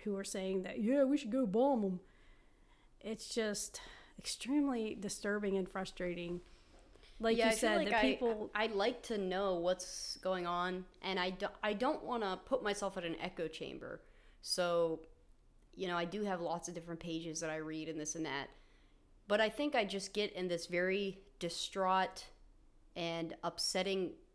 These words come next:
Speaker 2: point in my mind because we are in a very red state. So I am surrounded by people who, who are racist,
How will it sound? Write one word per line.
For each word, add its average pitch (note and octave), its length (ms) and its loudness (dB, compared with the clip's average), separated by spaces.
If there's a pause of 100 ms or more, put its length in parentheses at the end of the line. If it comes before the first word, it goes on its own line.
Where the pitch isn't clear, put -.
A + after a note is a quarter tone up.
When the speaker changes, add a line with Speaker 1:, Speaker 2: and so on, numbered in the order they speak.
(260)
Speaker 2:
point G#3 360 0 (340)
in F3+ 120 -2
my E3+ 140 2
mind F3 600 2
because F3+ 380 -2
we F3+ 280 -2
are E3+ 220 6
in E3 80 2
a E3 40 -4
very E3 300 4
red D#3+ 260 -2
state. - 560 -4 (420)
So E3+ 200 0
I E3+ 120 4
am F3+ 180 2
surrounded F3 520 4
by D#3+ 140 4
people D#3+ 600 -4 (540)
who, D#3+ 360 -2 (460)
who F3+ 420 -4
are D#3+ 180 2
racist, D#3 760 -4